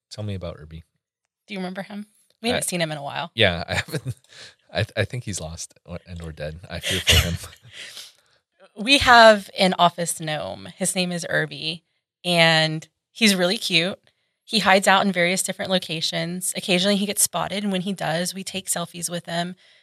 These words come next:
Speaker 2: We post them in one of our water cooler channels, or we have a little channel for him. And then he goes off and hides somewhere else until someone finds him again. But we haven't seen him in a while. He's been missing.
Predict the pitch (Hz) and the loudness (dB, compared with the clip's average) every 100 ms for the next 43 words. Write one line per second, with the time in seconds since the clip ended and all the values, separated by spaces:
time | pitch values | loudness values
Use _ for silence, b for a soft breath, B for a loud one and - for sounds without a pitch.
0 | b 185 190 175 196 190 180 180 180 170 | b 2 4 6 4 2 4 2 2 2
1 | 170 170 165 175 - 165 165 160 156 _ | 2 0 -2 -4 -10 -8 -8 -10 -14 _
2 | _ _ - 175 160 156 160 160 165 170 | _ _ 2 4 4 0 -4 -8 -8 -8
3 | 160 160 160 156 - 160 160 - 160 160 | -8 -8 -10 -10 -8 -8 -10 -12 -10 -10
4 | 151 160 b b b b b - 175 165 | -10 -14 b b b b b 0 4 4
5 | 160 160 156 160 160 175 185 175 180 196 | 4 0 -2 -6 -6 -4 0 4 6 8
6 | 202 208 220 220 214 240 226 262 - 185 | 6 6 4 4 4 4 4 4 0 -6
7 | 185 196 190 185 202 202 175 165 160 151 | -4 -2 -2 0 -2 -4 -6 -4 -6 -6
8 | 180 208 254 - - 170 175 160 151 160 | -8 -6 -6 -6 -6 -6 -6 -4 -4 -6
9 | 175 196 175 151 - 190 | -8 -8 -6 -6 -6 -8